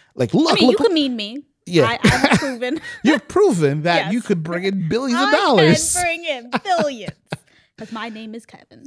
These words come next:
Speaker 1: Yes,
Speaker 2: Feige.
Speaker 1: K-, Kevin Feige. <laughs> 'Cause apparently he wears his hat because he's bald. <laughs>
Speaker 2: Oh.
Speaker 1: That's what he said.
Speaker 2: Oh, I
Speaker 1: These,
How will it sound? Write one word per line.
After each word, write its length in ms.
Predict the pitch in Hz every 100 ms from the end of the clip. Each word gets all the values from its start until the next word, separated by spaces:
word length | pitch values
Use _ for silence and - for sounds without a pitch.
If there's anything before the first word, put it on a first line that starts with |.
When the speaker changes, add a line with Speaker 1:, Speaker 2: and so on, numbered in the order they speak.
| -
Speaker 1:
Yes, 160 | - 113
Speaker 2:
Feige. 360 | - - _ -
Speaker 1:
K-, 160 | - -
Kevin 280 | 160 165
Feige. 320 | 160 127 - - -
<laughs> 840 | 117 - - - - - - 269 - _ _ _ - - -
'Cause 160 | 151
apparently 440 | 131 220 392 196 180
he 100 | 160
wears 220 | 156 160
his 100 | 123
hat 160 | 127
because 240 | - 120 117
he's 80 | 110
bald. 360 | 110 95 - - -
<laughs> 180 | - -
Speaker 2:
Oh. 640 | 127 - 214 285 427 233 226 - -
Speaker 1:
That's 220 | 202 -
what 80 | 196
he 60 |
said. 300 | - - 131 - _
Speaker 2:
Oh, 240 | 175 185 208 -
I 80 | 113
Speaker 1:
These, 240 | 285 262